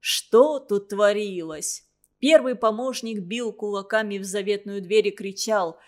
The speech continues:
что он на вахту опаздывает. Судовой радист доказывал ему, что у него срочные радиограммы задерживаются. Несколько матросов отталкивали их обоих, грозясь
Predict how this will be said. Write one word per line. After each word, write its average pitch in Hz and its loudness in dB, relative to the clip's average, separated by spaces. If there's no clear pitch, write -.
что - -4
он 220 -4
на 214 -4
вахту 226 -2
опаздывает. 180 -4
Судовой 196 -2
радист 220 -4
доказывал 233 -4
ему, 202 -6
что - -12
у 196 -10
него 202 -2
срочные 220 -6
радиограммы 220 -2
задерживаются. 190 -6
Несколько 196 -2
матросов 226 -2
отталкивали 202 -4
их 220 -12
обоих, 214 0
грозясь 196 -2